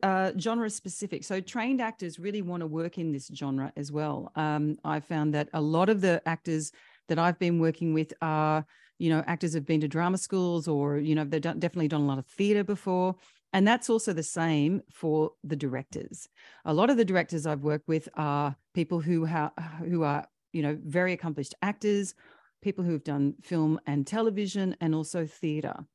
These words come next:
So you have a luxury there, because the communication between you and the director is super symbiotic in a way because they know how to talk to you. So it makes it a lot easier. I had a recent experience working with a game dev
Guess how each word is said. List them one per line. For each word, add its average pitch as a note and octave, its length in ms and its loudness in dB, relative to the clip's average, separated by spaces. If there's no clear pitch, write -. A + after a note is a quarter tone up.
So F3+ 240 -2
you F#3 480 0
have F#3 220 0
a E3+ 40 0
luxury E3+ 460 0
there, D3 200 0
because D#3+ 380 -4
the D#3 220 0
communication F3+ 720 -2
between D#3 460 0
you F3+ 540 0
and E3+ 340 0
the F3 80 -2
director D3 600 -4
is D#3+ 540 2
super E3+ 1040 2
symbiotic D#3+ 840 2
in D#3 80 2
a D3 60 2
way D3 180 2
because D#3 260 -2
they D#3+ 100 0
know D#3+ 420 2
how D#3 140 0
to C#3 100 0
talk C#3+ 300 -4
to - 120 -10
you. C#3 180 -4
So D3+ 160 -4
it D3+ 80 -4
makes F3 260 -2
it - 60 -10
a E3+ 80 0
lot D#3 200 2
easier. D#3 400 -2
I F3+ 100 2
had F3+ 140 4
a E3+ 60 4
recent D#3+ 300 2
experience D3+ 500 0
working D#3 260 0
with D3 120 0
a C#3+ 40 -6
game D3 280 2
dev D3+ 300 0